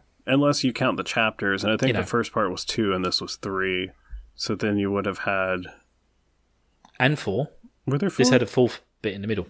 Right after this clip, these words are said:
Speaker 1: Mm, I thought it was just three. 'Cause the
Speaker 2: Yeah,
Speaker 1: third,
Speaker 2: I remember,
Speaker 1: 'cause
Speaker 2: I remember
Speaker 1: the
Speaker 2: seeing
Speaker 1: final
Speaker 2: chapter
Speaker 1: one,
Speaker 2: four.
Speaker 1: well, the final one was just called the final chapter. It wasn't even called, like,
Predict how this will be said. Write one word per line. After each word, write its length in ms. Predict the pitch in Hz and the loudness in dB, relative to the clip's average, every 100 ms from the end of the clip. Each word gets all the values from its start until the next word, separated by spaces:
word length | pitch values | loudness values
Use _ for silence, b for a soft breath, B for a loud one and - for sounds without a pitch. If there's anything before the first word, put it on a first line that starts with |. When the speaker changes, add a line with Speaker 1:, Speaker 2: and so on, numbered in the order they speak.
| - 143 | -4 -2
Speaker 1:
Mm, 340 | 156 160 147 147 139 | -2 -2 -4 -6 -6
I 60 | |
thought 100 | 131 185 | -2 0
it 20 | |
was 120 | 160 | 0
just 200 | 131 - | -2 -4
three. 260 | 101 92 92 - _ _ _ _ - | -2 -4 -4 -12 _ _ _ _ -2
'Cause 160 | 110 127 | 4 6
the 80 | |
Speaker 2:
Yeah, 80 | 262 | 6
Speaker 1:
third, 200 | 294 156 160 | 6 6 6
Speaker 2:
I 20 | |
remember, 180 | 143 160 | 4 4
Speaker 1:
'cause 100 | - | 6
Speaker 2:
I 20 | |
remember 140 | 139 127 | 6 4
Speaker 1:
the 40 | - | 4
Speaker 2:
seeing 140 | 147 | 4
Speaker 1:
final 180 | 156 160 | 4 4
Speaker 2:
chapter 80 | 135 | 4
Speaker 1:
one, 240 | 127 113 110 b b b - | 4 2 0 b b b -4
Speaker 2:
four. 120 | 135 | 4
Speaker 1:
well, 80 | 147 | 4
the 80 | 135 | 4
final 320 | 160 175 160 | 2 4 6
one 240 | 131 117 107 | 4 4 2
was 140 | 101 | 0
just 140 | 113 | 0
called 340 | - 107 92 95 - - | 2 4 4 0 -8 -4
the 80 | 113 | -2
final 300 | 107 95 85 | 0 0 0
chapter. 560 | 98 90 - 90 - - | 0 -2 -4 -10 -10 -2
It 60 | |
wasn't 280 | 113 104 107 | 0 2 0
even 140 | 95 95 | -2 -2
called, 400 | 104 92 92 - | 0 0 0 -2
like, 240 | 87 85 | -2 -4